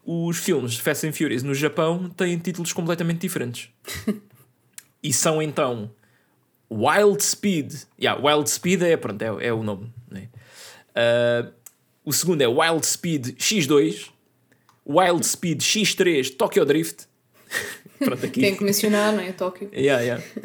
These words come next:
Speaker 1: Depois Wild Speed Max, tudo em caps. Depois Wild Speed Mega Max, tudo em caps também.
Speaker 2: <laughs>
Speaker 1: Wild Speed Euro Mission,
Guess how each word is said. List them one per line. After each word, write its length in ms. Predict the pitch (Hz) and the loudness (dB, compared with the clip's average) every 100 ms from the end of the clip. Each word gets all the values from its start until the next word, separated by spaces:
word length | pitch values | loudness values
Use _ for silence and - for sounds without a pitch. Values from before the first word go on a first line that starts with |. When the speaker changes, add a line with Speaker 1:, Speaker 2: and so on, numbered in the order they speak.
| - | -14
Speaker 1:
Depois 480 | - - 156 127 - - | -8 0 0 2 -2 0
Wild 340 | 165 180 175 | 2 4 2
Speed 420 | - - 185 131 117 | 0 -2 -4 -4 -8
Max, 640 | 143 160 - - - - - _ _ _ | 0 0 0 -2 -2 -4 -12 _ _ _
tudo 180 | - 147 | -4 4
em 220 | 147 135 | 6 4
caps. 460 | 127 143 - - - _ _ _ _ - | 2 0 0 -8 -8 _ _ _ _ -16
Depois 400 | - - 156 135 | -16 -6 -2 0
Wild 300 | 151 196 180 | 4 4 2
Speed 360 | - - 180 120 - | -2 -2 -2 -4 -8
Mega 360 | 143 190 226 190 | -2 4 4 6
Max, 540 | 185 180 - - - - | 4 2 2 -4 -4 -4
tudo 160 | 226 156 | 0 0
em 60 | 143 | 2
caps 300 | 139 139 - | 2 2 0
também. 320 | 139 139 117 | 2 2 0
Speaker 2:
<laughs> 1500 | - - - - - 214 - - _ _ _ _ _ _ _ - | -2 -10 -16 -14 -10 -10 -12 -20 _ _ _ _ _ _ _ 0
Speaker 1:
Wild 380 | 160 208 202 | 4 6 4
Speed 440 | - - 202 175 123 - | 0 -2 -2 -2 -4 -4
Euro 300 | 185 202 185 160 | 4 6 6 4
Mission, 420 | 160 - 170 | 0 -2 -4